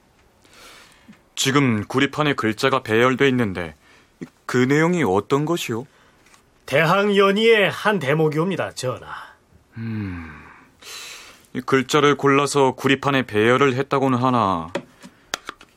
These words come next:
Speaker 1: 음, 이렇게 왔다 갔다 움직이는 것이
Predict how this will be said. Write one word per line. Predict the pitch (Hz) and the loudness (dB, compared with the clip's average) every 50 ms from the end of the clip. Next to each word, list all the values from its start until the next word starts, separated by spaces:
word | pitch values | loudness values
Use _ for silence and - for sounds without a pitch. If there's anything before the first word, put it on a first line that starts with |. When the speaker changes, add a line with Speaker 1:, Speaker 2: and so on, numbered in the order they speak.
| _ - - | _ -14 -8
Speaker 1:
음, | 165 175 151 120 101 95 92 - - - - - - - - - - - | -6 -2 -2 -2 -2 -4 -8 -14 -16 -20 -20 -20 -20 -20 -20 -20 -14 -6
이렇게 | - 202 196 208 202 - 202 175 139 110 104 80 | -2 0 2 2 2 2 2 2 4 2 -2 -2
왔다 | 71 101 120 131 - - 196 | -2 0 0 0 0 0 0
갔다 | 190 202 - 190 | 0 2 2 2
움직이는 | 135 139 147 - 165 185 180 185 170 | 0 0 0 -2 -2 -2 0 0 0
것이 | 175 - - 101 87 | 0 0 -2 -4 -6